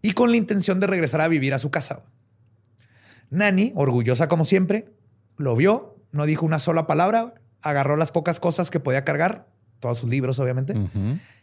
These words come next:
Speaker 1: tomó a Melvina de la mano y se fue a la casa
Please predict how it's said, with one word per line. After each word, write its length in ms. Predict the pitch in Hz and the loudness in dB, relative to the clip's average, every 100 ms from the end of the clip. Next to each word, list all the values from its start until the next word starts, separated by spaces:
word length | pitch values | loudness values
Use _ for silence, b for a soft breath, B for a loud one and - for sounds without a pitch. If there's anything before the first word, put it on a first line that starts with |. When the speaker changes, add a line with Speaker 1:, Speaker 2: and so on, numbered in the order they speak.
| B | B
Speaker 1:
tomó 240 | - 139 151 | 0 2 4
a 40 | |
Melvina 440 | 175 175 165 175 214 | 4 2 2 4 4
de 80 | |
la 100 | 185 | 4
mano 400 | 147 170 247 - _ _ _ _ _ - | 2 2 0 -4 _ _ _ _ _ -6
y 100 | 165 | -2
se 140 | 160 | 0
fue 200 | 139 165 | 2 2
a 20 | |
la 140 | 160 - | 2 2
casa 420 | 170 165 214 - | 0 0 -4 -8